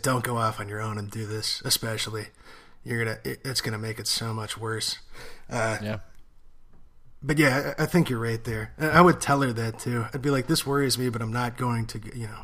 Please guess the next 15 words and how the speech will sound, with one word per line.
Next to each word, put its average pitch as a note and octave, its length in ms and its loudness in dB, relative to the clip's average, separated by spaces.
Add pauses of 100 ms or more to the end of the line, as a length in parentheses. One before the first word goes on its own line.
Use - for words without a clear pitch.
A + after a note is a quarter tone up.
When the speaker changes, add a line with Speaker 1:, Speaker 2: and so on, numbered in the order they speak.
Speaker 1:
I, B2 160 -8
I'm, C3+ 260 -4
I C#3 120 2
respect, B2+ 600 2 (140)
you A#2 100 -6
know, G#2 100 -8
your, A2 300 -6
your A#2 300 -4 (360)
anxiety C#3 560 6
here, A#2 180 0
and A2+ 80 0
I'm A2 80 -2
not A#2 160 -2
gonna A2+ 140 -8
go, A2+ 440 -4